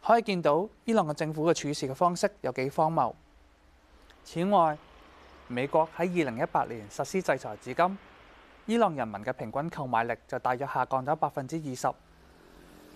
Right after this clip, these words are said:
今次疫情危機勢必加劇佢哋嘅經濟困境。更何況，全球嘅主要生產同埋經濟活動停頓，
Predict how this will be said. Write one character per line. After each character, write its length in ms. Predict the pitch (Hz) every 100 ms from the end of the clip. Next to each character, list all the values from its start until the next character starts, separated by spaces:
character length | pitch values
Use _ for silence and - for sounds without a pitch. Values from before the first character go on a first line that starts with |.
| -
今 140 | - 226
次 100 | 196
疫 100 | 160
情 200 | - 120
危 180 | 98 98
機 240 | 156 170 175 - -
勢 160 | 151
必 120 | 151
加 180 | 180 190
劇 120 | 185
佢 140 | 147 -
哋 80 | -
嘅 140 | 135
經 220 | - 165
濟 120 | 160 123
困 240 | - 120
境。 260 | 113 110 156 - - - - - - - - -
更 140 | 190
何 120 | 170
況， 300 | 135 170 170 - - - - - - -
全 220 | - 143
球 220 | 131 139 120
嘅 120 | 156
主 120 | 151
要 160 | 180 170
生 220 | 196 196
產 160 | 151
同 120 | 151 120
埋 120 | 101
經 180 | 156 170
濟 160 | 151
活 80 | 120
動 280 | - 117 113
停 280 | - - 120
頓， 200 | 117